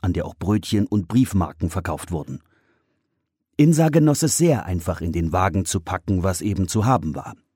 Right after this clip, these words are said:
Ihre Schwiegermutter kam dazu, in der Hand eine Tüte von der Fleischertheke.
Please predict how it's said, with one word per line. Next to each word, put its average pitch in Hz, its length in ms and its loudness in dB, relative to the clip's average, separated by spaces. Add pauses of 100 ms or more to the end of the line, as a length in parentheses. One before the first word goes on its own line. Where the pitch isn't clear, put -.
(960)
Ihre 143 240 4
Schwiegermutter 101 600 0
kam 73 220 -8
dazu, - 380 -4 (520)
in 87 120 0
der 90 140 0
Hand 113 240 4
eine 95 200 -2
Tüte 107 260 0
von 104 160 0
der 101 100 2
Fleischertheke. 95 720 -2